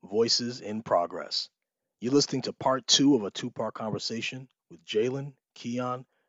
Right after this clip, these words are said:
Nosa, and Faris, four young men in the summer program of Youth Policing Partnership, Y P P, a youth development and employment program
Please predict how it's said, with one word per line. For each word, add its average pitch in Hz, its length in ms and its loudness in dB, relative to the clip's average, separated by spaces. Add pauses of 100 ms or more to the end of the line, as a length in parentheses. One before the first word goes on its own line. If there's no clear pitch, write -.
(100)
Nosa, 104 340 -2
and 107 120 -4
Faris, 90 480 -4 (360)
four 117 260 0
young 117 240 -2
men 127 260 -4 (260)
in 104 60 -8
the 95 80 -4
summer 143 300 2
program 98 560 -6 (280)
of 98 120 -20
Youth 123 200 -6
Policing 123 380 -4
Partnership, 90 560 -4 (680)
Y 95 180 -2
P 107 160 -8
P, 92 340 -10 (640)
a 123 80 -6
youth 120 220 -4
development 131 580 -2
and 104 100 -10
employment 107 480 -8
program 90 520 -12